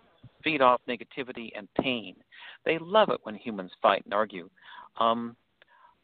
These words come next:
I haven't talked to them. Ab-, I haven't been able. I, I haven't asked them about whether they like Fox News and all the fighting, but they probably do.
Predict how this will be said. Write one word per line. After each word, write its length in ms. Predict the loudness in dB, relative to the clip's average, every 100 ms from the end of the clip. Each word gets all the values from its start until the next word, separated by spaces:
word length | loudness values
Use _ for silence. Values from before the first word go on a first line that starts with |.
| 2
I 80 | 2
haven't 320 | 4 0 -2
talked 280 | 0 0 0
to 80 | -6
them. 320 | -8 -10 -14 -20 -14
Ab-, 200 | -12 -10
I 140 | -6 -4
haven't 340 | -4 -6 -8 _
been 140 | -10
able. 180 | -6 -6 -4
I, 180 | -4 -4 _ -4 0
I 80 |
haven't 340 | 4 4 2 -6 -16 _
asked 320 | 0 0 0 -2
them 180 | 0
about 300 | 2 6 6
whether 260 | 6 0 0
they 120 | 0
like 220 | 2 0 2
Fox 220 | 4 4 2
News 360 | -8 -6 -6 -8 -14 _ _ -16 2
and 80 |
all 140 | 4 4
the 120 | 2 4
fighting, 380 | 4 4 -4 -2
but 300 | 0 0 -2 -2
they 80 |
probably 540 | 0 2 2 0 -2 -12 -12
do. 120 | -14